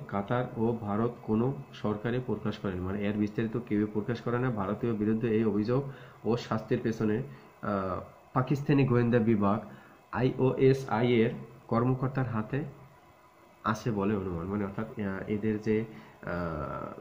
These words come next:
তথ্যগুলো এগুলো ওদের কাছে আছে, এদের হয়তো বা দিছে। আহ, ভারতীয় বিভিন্ন, আহ, গণমাধ্যমে আলোচনা করা হয়েছে পাকিস্তানের উদ্দেশ্যে দ্বিমুখী, এগুলা তো সবসময় থাকেই লেগে। আহ, পাকিস্তানে, আহ, ক্ষোভের জন্য এগুলো আছে, এরা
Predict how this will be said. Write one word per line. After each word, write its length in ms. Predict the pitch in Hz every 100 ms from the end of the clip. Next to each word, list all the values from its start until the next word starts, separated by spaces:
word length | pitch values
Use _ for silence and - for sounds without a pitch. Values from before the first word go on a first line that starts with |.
| -
তথ্যগুলো 460 | - - 117 120
এগুলো 240 | 98 107 107
ওদের 280 | 98 107 107
কাছে 260 | 113 -
আছে, 220 | 110 110
এদের 220 | 95 104 110
হয়তো 200 | 107 107
বা 100 | 104
দিছে। 320 | 113 110 117
আহ, 920 | 139 - - - - - - 104 101
ভারতীয় 540 | 98 110 117 139 135 135
বিভিন্ন, 720 | 117 110 127 127 131 135 139
আহ, 320 | - 123 117
গণমাধ্যমে 680 | 107 110 123 127 120 127 131
আলোচনা 420 | 123 101 107 120
করা 180 | 123 123
হয়েছে 220 | 120 117
পাকিস্তানের 500 | 123 107 107 - 110
উদ্দেশ্যে 260 | 104 110 117
দ্বিমুখী, 440 | 104 104 107 -
এগুলা 460 | - - 117 127 110
তো 160 | 110 104
সবসময় 400 | 101 - 101 101
থাকেই 360 | 92 98 98
লেগে। 300 | 95 95 127 156 - - - -
আহ, 160 | 117 110 107
পাকিস্তানে, 580 | 110 131 135 127 135
আহ, 580 | 139 - - - - 110
ক্ষোভের 420 | 110 - 113 123
জন্য 400 | 113 120 117 120 156 - - - - -
এগুলো 360 | 104 101 117 110
আছে, 280 | 92 95
এরা 160 | 95 98